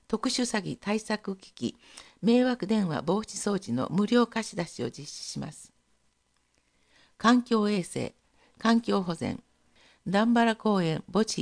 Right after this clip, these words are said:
維持管理基本計画に基づき、合葬式墓地整備工事を進めます。設立した一般財団法人泉佐野ガスから市内公共施設に都市ガスの販売を進めます。廃棄物処理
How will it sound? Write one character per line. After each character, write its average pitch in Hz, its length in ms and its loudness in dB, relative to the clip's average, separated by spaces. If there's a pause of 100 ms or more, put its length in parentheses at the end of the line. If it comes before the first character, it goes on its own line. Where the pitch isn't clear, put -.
維 185 60 -2
持 233 160 -6
管 214 280 0
理 208 120 0
基 - 140 -20
本 202 200 2
計 202 200 0
画 175 200 -4
に 143 100 -2
基 139 40 0 (180)
づ - 180 -6
き、 - 220 -10 (680)
合 196 180 2
葬 233 280 0
式 - 400 -8
墓 226 140 2
地 185 120 -8
整 208 240 2
備 214 140 -2
工 196 220 2
事 - 140 -4
を 139 60 0
進 - 260 -8
め 135 100 -4
ま 131 160 -6
す。 - 180 -18 (1200)
設 226 320 -2
立 240 260 -4
し - 120 -6
た 185 320 -2
一 196 240 -4
般 226 220 4
財 208 200 4
団 208 220 0
法 185 200 2
人 233 340 -2
泉 233 320 4
佐 233 140 0
野 202 120 2
ガ 196 140 0
ス - 100 -14
か - 120 -8
ら 127 160 -6 (420)
市 - 160 0
内 214 200 2
公 214 280 -2
共 202 200 0
施 - 80 -8
設 - 260 -6
に 139 160 -4
都 - 140 -4
市 - 140 -4
ガ 233 100 4
ス 226 140 0
の 214 100 4
販 196 220 2
売 185 180 2
を 180 60 -4
進 160 240 -6
め 151 100 -4
ま 147 140 -4
す。 - 200 -20 (500)
廃 226 220 0
棄 220 160 0
物 202 380 -4
処 156 40 2
理 - 180 -8